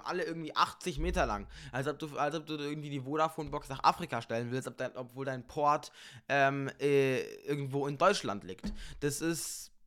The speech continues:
surreal, wie lang diese Kabel sind im Vergleich zu dem, wo unsere, wo unsere W lan-Box steht. Ähm, denn wir haben irgendwie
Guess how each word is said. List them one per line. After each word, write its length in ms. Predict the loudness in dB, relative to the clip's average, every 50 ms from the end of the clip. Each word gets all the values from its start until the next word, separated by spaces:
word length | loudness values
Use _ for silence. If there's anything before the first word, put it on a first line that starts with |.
| -14
surreal, 680 | -10 -2 4 6 6 8 8 8 10 10 10 10 10 8
wie 80 | 4 2
lang 200 | 2 2 2 0
diese 200 | -2 -4 -4 0
Kabel 400 | 4 8 10 10 10 8 6 4
sind 260 | 4 2 2 0 -2 -6 -10 -8 -4
im 180 | -2 -2 0 0
Vergleich 460 | 0 0 4 6 6 6 6 4 -2
zu 100 | -4 -4
dem, 460 | 0 2 2 4 4 4 4 2 2
wo 120 | 0 0 -2
unsere, 400 | -2 -2 0 0 0 0 0 -2
wo 160 | -4 -2 -2
unsere 280 | -2 0 0 -2 0
W 100 | 0 2
lan-Box 400 | 2 2 2 2 -2 -4 -4 -6
steht. 240 | -8 -8 -8 -8 -8 -12 -18 -20 -12 -6 -2
Ähm, 600 | 0 2 4 4 4 4 4 2 0 -2 -4 -6 -10 -16 -10 0 4
denn 420 | 6 8 8 8 6 4 2 2
wir 200 | 4 4 6 8
haben 500 | 10 12 12 12 10 8 4 0 0 -4 -8 -16 -20 -20 _ _ _ _ _ _ 0
irgendwie 420 | 2 2 2 2 2 0 0 -2